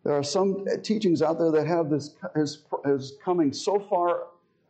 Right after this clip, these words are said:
out. I've heard, believe it or not, I've heard this. "Oh, the Lord, uh, is gonna tarry, uh, forty thousand years because," uh, and they, they, they, they arrive at some convol-, convoluted way of, of calculating that.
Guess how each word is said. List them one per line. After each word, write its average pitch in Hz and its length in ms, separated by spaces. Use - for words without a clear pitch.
out. 156 280
I've 185 200
heard, 135 500
believe 156 240
it 143 80
or 120 60
not, 113 320
I've 131 180
heard 139 240
this. 127 360
"Oh, 143 160
the 139 60
Lord, 147 420
uh, - 300
is 120 260
gonna 123 380
tarry, 123 440
uh, - 360
forty 170 440
thousand 120 440
years 127 280
because," 107 500
uh, - 280
and 113 320
they, 113 120
they, 110 280
they, 110 280
they 120 100
arrive 120 300
at 110 80
some - 180
convol-, 117 640
convoluted 117 580
way 113 200
of, 104 180
of 110 140
calculating 104 580
that. 101 300